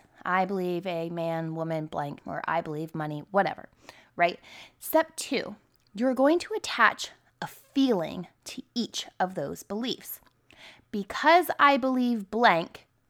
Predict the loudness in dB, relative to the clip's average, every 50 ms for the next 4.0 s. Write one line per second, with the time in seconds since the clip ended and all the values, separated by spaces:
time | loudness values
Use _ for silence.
0 | _ _ -6 -4 -4 -2 -2 -2 -2 -2 -2 -4 -6 -4 -2 -2 -2 -2 -4 -8
1 | -8 -2 0 2 4 6 4 4 4 0 -6 -8 _ _ _ _ _ _ _ -8
2 | -8 -8 -10 -12 -18 -20 -20 _ _ _ _ _ _ _ _ _ _ _ _ _
3 | -20 -20 _ _ -14 -6 -2 -2 -2 -2 -6 -12 -10 -4 -2 0 0 0 -2